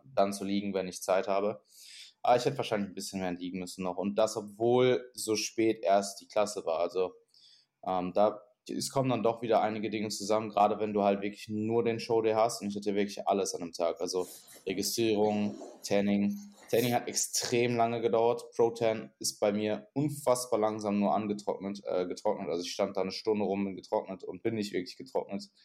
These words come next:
Ähm, und ja, ich bin da, war sehr, sehr viel Tanning. Das hat sehr viel Zeit gekostet. Muss sagen, mit dem Pro-Tan an sich war ich schon zufrieden. Es ist halt nochmal eine andere Farbe. Es ist halt,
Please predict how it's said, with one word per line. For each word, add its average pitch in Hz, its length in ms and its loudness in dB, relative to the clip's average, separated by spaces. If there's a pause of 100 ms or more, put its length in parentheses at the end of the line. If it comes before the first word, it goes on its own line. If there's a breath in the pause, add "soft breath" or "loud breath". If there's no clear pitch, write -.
(600 loud breath)
Ähm, 95 500 -2
und 98 400 -4
ja, 95 300 4
ich - 160 -10
bin 107 180 -2
da, 104 460 4
war 104 200 4
sehr, 113 300 4
sehr 107 200 2
viel 104 440 -2 (300)
Tanning. 107 420 0
Das - 160 -10
hat 95 140 0
sehr 98 140 2
viel 95 140 -10
Zeit 90 240 -4
gekostet. - 480 -4 (440 soft breath)
Muss 123 160 0
sagen, 139 260 10
mit 127 140 -2
dem 113 120 -6
Pro-Tan 120 440 2
an 101 140 2
sich 113 200 -4
war 101 140 4
ich - 60 -4
schon 113 200 -2
zufrieden. 123 480 -2
Es 110 160 -4
ist - 120 -2
halt 110 120 2
nochmal 101 240 0
eine 95 80 4
andere 104 240 0
Farbe. 107 300 2
Es 101 100 -2
ist - 140 -2
halt, 104 240 2